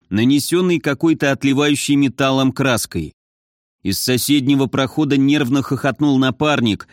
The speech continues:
заметивший мою реакцию. А потом мы разошлись по залу, обходя по периметру стойки и перегородки, заглядывая в каждый закуток. Пока шел, наткнулся на несколько скелетов, но на этот раз стрелять не стал.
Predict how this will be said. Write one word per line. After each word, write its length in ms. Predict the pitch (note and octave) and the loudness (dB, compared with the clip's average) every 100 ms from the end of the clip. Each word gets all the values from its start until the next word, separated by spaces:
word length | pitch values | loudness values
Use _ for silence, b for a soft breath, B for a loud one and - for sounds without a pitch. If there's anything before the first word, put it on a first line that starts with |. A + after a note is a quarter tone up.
| b | b
заметивший 720 | G2+ F#2 B2+ C#3 C3+ B2 - | -4 0 2 2 0 -2 0
мою 300 | A#2+ A#2 A#2 | 0 2 2
реакцию. 720 | A#2 A2+ G2 - - E2+ D#2 C#2+ _ _ _ _ _ - | 2 0 -2 -6 -8 -6 -8 -12 _ _ _ _ _ -8
А 140 | F#2+ | -4
потом 360 | C3+ C#3 A3 A#3 | -2 -2 0 0
мы 120 | G#3+ | 0
разошлись 560 | F#3+ E3+ D#3 F3 F3+ - | 0 0 -2 -2 -2 -2
по 200 | D3+ D3 | -2 -2
залу, 440 | C#3 F#3+ C3 E2 - _ | -2 -2 -2 -4 -10 _
обходя 500 | G2 G2 C#3 C3+ C#3+ | -6 -4 -2 0 0
по 140 | C#3 C#3 | 0 0
периметру 580 | D#3 D#3 D3+ C#3 C#3 | 0 2 0 0 0
стойки 480 | B2+ - D3+ C#3+ A#2+ | -2 0 0 0 0
и 120 | C3 | 0
перегородки, 880 | A2+ A#2+ A2 A#2 A#2+ D3+ - B2+ G#2 - _ - | 0 0 0 0 0 -2 -2 -2 -2 -4 _ -8
заглядывая 760 | F2+ C3 C3 D#3+ F#3 F3 F3 | -2 0 2 0 0 0 0
в 100 | D#3+ | -2
каждый 380 | - D#3 B2 D3 | -2 -2 0 0
закуток. 720 | A#2 C3 C#3 B2 G#2 E2 - _ _ _ _ _ _ _ | 0 -2 -4 -2 -2 -4 -8 _ _ _ _ _ _ _
Пока 340 | - A2 F#3 G#3+ | -4 -4 -2 -2
шел, 300 | - G#3 G3+ | 0 0 0
наткнулся 640 | F3+ - F3+ F#3+ E3 E3 | 0 -2 -2 0 0 0
на 140 | D#3+ | 0
несколько 500 | D#3+ E3 D#3+ D#3 D3+ | 2 0 0 -2 -2
скелетов, 680 | D#3 - D#3+ D3+ G#2 F2+ - | -4 -2 0 0 0 -4 -4
но 140 | A2 A#2 | 0 2
на 200 | C3 C#3 | 2 0
этот 240 | C#3 B2 | -2 -2
раз 240 | C#3+ C#3+ | -2 -2
стрелять 520 | - - C3 A#2+ B2 - | -4 -2 0 0 0 0
не 120 | B2 | -2
стал. 460 | - - F2+ D#2 | -2 -4 -4 -4